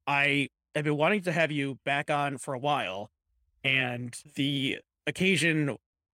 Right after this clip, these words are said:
originally was that you are redoing your, <laughs> uh, seminal video series, Everything is a Remix. Uh, so you are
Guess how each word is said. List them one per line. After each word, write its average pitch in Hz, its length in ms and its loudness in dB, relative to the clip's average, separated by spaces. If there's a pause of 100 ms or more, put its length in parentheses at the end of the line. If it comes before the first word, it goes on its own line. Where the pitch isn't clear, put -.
(160)
originally 165 420 2
was 131 560 2
that 135 220 0 (100)
you 147 480 -2
are 123 480 -2
redoing 151 760 2 (100)
your, 139 340 -2
<laughs> - 40 -8
uh, 143 300 2
seminal 175 720 2 (320)
video 160 260 -2
series, 151 320 -4
Everything 160 300 -2
is 156 80 0
a 147 60 0
Remix. 127 680 -4 (400)
Uh, 120 180 0
so 131 140 -4
you 139 160 0
are 135 200 0